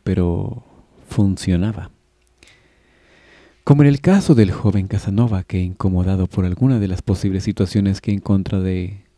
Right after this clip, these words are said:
se le planteara, acató cobardemente y sin miramientos mi advertencia,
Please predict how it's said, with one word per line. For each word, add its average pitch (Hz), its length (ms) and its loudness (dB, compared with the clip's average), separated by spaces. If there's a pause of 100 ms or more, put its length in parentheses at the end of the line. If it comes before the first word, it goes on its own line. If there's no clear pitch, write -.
(560)
se 123 160 0
le 107 80 2
planteara, 101 760 -2
acató 101 420 -2
cobardemente 98 880 -4
y 101 60 -2
sin 104 200 -4
miramientos 101 680 -4
mi 98 80 -2
advertencia, 85 800 -6